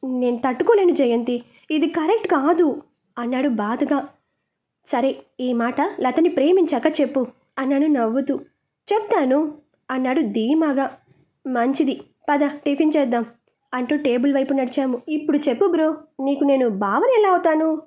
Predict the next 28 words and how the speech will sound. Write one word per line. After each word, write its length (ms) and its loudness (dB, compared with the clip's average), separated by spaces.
జయంతి 420 2
నాకు 280 0
సిస్టర్ 440 -2
అసలు 260 0
కానే 480 2
కాదు 280 0
కదా" 440 0
జయంత్ 400 0
టేబుల్ 260 2
ముందు 220 0
కూర్చుంటూ 520 -2
అన్నాడు. 340 0
"త్వరలో 380 2
అవుతుందిలే." 720 2
చిలిపి 280 2
నవ్వు 280 2
నవ్వుతూ 460 0
అన్నాడు 260 2
సంజయ్. 440 2
"ఏమో, 600 0
అలాంటి 320 -2
ఉద్దేశాలు 460 0
నాకేమీ 440 2
లేవు." 320 2
టిఫిన్ 300 -2
తింటూ 260 0
అన్నాడు 300 0
జయంత్. 500 0